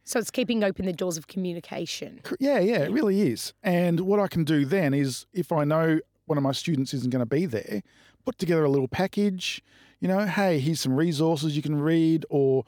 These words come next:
Speaker 2: some YouTube videos that'll catch you up on today's sort of content. And when you come back to class next week, you're all caught up.
Speaker 1: I suppose, uh,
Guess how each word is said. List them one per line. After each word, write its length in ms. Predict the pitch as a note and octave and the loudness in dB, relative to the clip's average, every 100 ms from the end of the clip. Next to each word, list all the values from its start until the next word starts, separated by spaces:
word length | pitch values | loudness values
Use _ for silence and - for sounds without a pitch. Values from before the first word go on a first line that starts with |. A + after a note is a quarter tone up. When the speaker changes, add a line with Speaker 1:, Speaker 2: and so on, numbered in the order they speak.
| - - | -8 -12
Speaker 2:
some 160 | - D3 | -2 2
YouTube 400 | F3+ - F3 D3+ | 2 2 0 0
videos 480 | E3 D#3+ D3+ D#3 | 2 4 4 4
that'll 160 | D3 C#3+ | 2 0
catch 300 | - E3+ - | -2 -6 -2
you 100 | D3+ | -2
up 140 | D#3 | 0
on 100 | D3+ | -4
today's 460 | D3 D3 C#3+ C#3+ C3+ | -2 0 2 2 0
sort 120 | D3 | -2
of 100 | C3+ | -4
content. 460 | - D3+ C#3 D3 - _ _ _ _ _ _ | -2 -4 -2 -2 -4 _ _ _ _ _ _
And 420 | D#3+ D#3 D#3 D3+ - - | -2 0 2 0 -4 -18
when 200 | - F3 | -4 0
you 80 | E3+ | 0
come 120 | - | 0
back 100 | E3 | -2
to 60 | - | -4
class 540 | - D#3+ D#3 - - | -2 0 0 -2 -4
next 260 | E3 D#3 - | -4 -4 -2
week, 260 | G3+ B3 - _ _ _ _ _ - | -2 -2 -8 _ _ _ _ _ -2
you're 140 | E3 | 0
all 60 | G3+ | 2
caught 220 | G#3 G3+ | 2 0
up. 160 | A3 - _ _ _ _ _ _ _ _ _ _ _ _ - | -2 -8 _ _ _ _ _ _ _ _ _ _ _ _ -4
Speaker 1:
I 80 | G#3+ | -2
suppose, 500 | - A#3 B3+ D4+ A#3+ | 0 0 2 2 2
uh, 320 | G#3 F3+ - | 2 0 -2